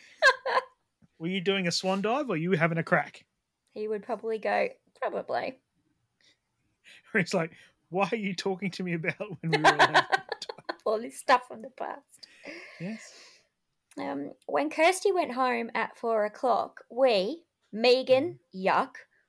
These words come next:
Speaker 1: Robert, Jamie and I went to Kentucky Fried Chicken and got
Speaker 2: Okay.
Speaker 1: Cokes.
Speaker 2: So, two things about this.
Speaker 1: Mm-hmm.
Speaker 2: Megan, um,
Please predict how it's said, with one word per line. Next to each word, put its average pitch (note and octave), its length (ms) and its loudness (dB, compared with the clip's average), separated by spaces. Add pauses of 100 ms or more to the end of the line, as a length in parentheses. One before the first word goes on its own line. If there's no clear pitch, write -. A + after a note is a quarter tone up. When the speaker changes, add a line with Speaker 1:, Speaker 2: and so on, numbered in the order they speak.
(140)
Speaker 1:
Robert, G#3+ 440 2 (220)
Jamie A#3 440 -2
and F#3+ 100 -6
I F#3+ 260 -10 (640)
went - 220 -6
to C4+ 120 -6
Kentucky C4 420 -8
Fried C#4+ 280 -4
Chicken - 420 -10 (640)
and A3+ 120 -12
got C4+ 280 -4
Speaker 2:
Okay. F4 180 4
Speaker 1:
Cokes. - 360 -18 (1300)
Speaker 2:
So, D#3+ 360 0 (680)
two B3 240 2
things E3+ 320 -4
about C3 280 -10
this. F#3+ 420 -8 (260)
Speaker 1:
Mm-hmm. B3 280 -8 (160)
Speaker 2:
Megan, F3 680 -2 (560)
um, C3 560 -8